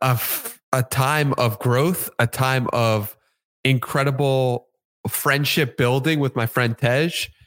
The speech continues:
It was a time of, of just learning who I was, understanding that some of the habits that I'd been building were helping me in that moment. Like,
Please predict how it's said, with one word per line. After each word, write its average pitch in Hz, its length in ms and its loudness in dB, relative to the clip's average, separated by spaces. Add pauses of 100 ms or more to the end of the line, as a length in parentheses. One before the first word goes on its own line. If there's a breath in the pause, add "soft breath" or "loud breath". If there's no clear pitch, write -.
(200)
It 147 100 2
was 135 220 2
a 131 60 2
time 139 580 0
of, 117 480 2 (1040)
of 127 160 0
just 139 220 0
learning 131 360 2
who 139 120 2
I 123 100 2
was, 123 540 0 (100)
understanding 131 560 2
that 127 220 -4
some 131 140 2
of 123 40 0
the 120 80 2
habits 123 360 0
that 127 100 2
I'd 110 140 0
been 107 140 0
building 117 480 0
were 107 420 2 (420)
helping 123 340 0
me 120 120 2
in 107 120 0
that 110 220 0
moment. 117 380 2
Like, 101 280 -2